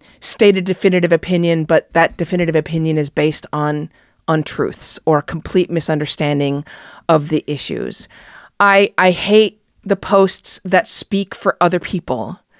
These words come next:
Um, th-, somebody who is not a Jew saying, "Jews hate whatever it may be," or, "Jews feel blah, blah, blah, blah, blah."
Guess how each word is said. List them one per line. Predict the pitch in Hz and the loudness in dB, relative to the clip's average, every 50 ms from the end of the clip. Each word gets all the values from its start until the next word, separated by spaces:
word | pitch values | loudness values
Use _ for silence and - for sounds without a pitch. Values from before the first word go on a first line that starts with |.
| _ _ _ _ - - - - - _ - | _ _ _ _ -20 -20 -20 -20 -12 _ 0
Um, | 175 180 170 165 160 156 147 147 - - 175 202 - _ _ _ _ _ _ - - - | 2 4 4 4 2 2 -2 -4 -6 -8 -10 -14 -16 _ _ _ _ _ _ -20 -20 -14
th-, | - 175 170 | -8 -4 0
somebody | - - 196 190 196 190 196 | 2 4 4 4 4 2 0
who | 180 208 196 | 0 2 2
is | 196 185 185 | 2 2 4
not | 190 190 180 180 | 2 2 4 2
a | 185 | 2
Jew | 165 - 170 | 0 -2 -4
saying, | 156 - - 165 160 160 156 | -4 -2 -2 -2 -2 -2 -4
"Jews | - 247 285 277 240 - | -2 -2 0 0 0 -2
hate | - - - 277 277 254 - _ _ _ _ - - | -4 -2 2 2 2 2 0 _ _ _ _ -12 -2
whatever | - 180 175 165 160 151 147 147 139 135 107 | 0 2 4 4 4 2 2 0 0 0 0
it | 101 131 - | 0 -2 -2
may | 135 139 135 | -4 -4 -4
be," | - - 143 135 131 131 123 | -4 -4 -6 -6 -4 -6 -6
or, | 120 135 143 | -6 -6 -6
"Jews | 151 - 208 247 262 254 233 - | -4 0 0 2 2 2 0 -2
feel | - - 214 196 185 180 | -2 -2 0 2 2 2
blah, | 175 175 170 156 | 2 4 2 2
blah, | 160 160 151 | 4 2 0
blah, | 139 147 139 | 2 0 0
blah, | 147 139 | 0 -2
blah." | - 151 143 135 127 123 131 | 0 0 2 2 0 -2 -4